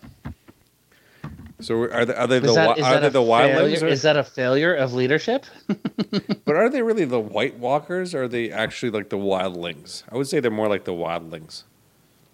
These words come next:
Speaker 2: Okay. That, yeah. Okay.
Speaker 1: Because they, you know, the wildlings are bringing their families and the kids with them, right? I would
Speaker 2: Yeah,
Speaker 1: say that's
Speaker 2: and they're, they,
Speaker 1: well
Speaker 2: they're, they're trying to steal from small children, like Bran Stark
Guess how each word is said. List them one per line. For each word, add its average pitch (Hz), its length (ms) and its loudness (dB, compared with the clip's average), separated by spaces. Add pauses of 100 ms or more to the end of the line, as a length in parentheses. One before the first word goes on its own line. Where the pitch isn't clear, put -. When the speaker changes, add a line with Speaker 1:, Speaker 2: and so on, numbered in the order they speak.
(280)
Speaker 2:
Okay. 107 400 2
That, 110 240 0
yeah. 127 260 6
Okay. 98 340 0 (160)
Speaker 1:
Because 127 300 0
they, 143 120 2
you 123 180 -2
know, 143 60 -4
the 139 100 0
wildlings 131 360 2
are 110 40 -6
bringing 113 220 0
their 101 60 -2
families 104 520 2
and 95 80 -10
the 92 40 -6
kids 101 280 -2
with 92 160 -8
them, 87 160 -12
right? 101 180 -8 (840)
I 262 100 -4
would 131 60 0
Speaker 2:
Yeah, 135 120 6
Speaker 1:
say - 80 2
that's 143 180 2
Speaker 2:
and 147 60 2
they're, 139 240 4
they, 143 260 0
Speaker 1:
well 180 120 2
Speaker 2:
they're, 143 220 2 (200)
they're 143 140 2
trying 143 380 2
to 135 120 -8
steal 139 340 0
from 123 460 -2 (400)
small 139 320 2
children, 147 400 2
like 117 260 -4
Bran 120 300 2
Stark 139 520 0